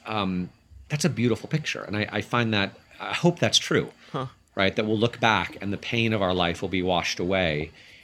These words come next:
Speaker 1: and we'll only have good memories of our earthly life. Imagine that. Um, or we'll see how God, you know, uh, was faithful through it, through it all. So it's, I don't know, a very interesting thing to mull in my,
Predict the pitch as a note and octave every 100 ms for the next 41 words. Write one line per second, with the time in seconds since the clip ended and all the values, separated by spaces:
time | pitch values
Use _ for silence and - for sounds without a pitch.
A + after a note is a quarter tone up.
0 | - - G#2 G2 F#2+ A2+ C3 B2 A2 F#2+
1 | G2+ F#2+ F2+ E2+ D#2 D2 D2 - - -
2 | - - - _ _ _ _ G#2+ G#2 A2
3 | G2+ E2+ C#2 - _ - - - - -
4 | E2 D2+ D2 D2 G2 G#2 G#2 - - A#2
5 | G#2 G2 F2 E2+ D#2+ F2+ D#2 D#2 - F2
6 | E2 - - E2+ - D#2 - - D#2 D2+
7 | - - D#2+ D2+ D2+ C2 - - D#2+ D#2
8 | - _ _ _ _ _ _ _ _ -
9 | - C3 D3+ F#2+ - - G2 G#2+ G#2+ F#2+
10 | - _ _ _ _ _ G#2 G2 - F2
11 | F2 E2+ E2+ D#2+ D#2 D#2 D#2 D2 D2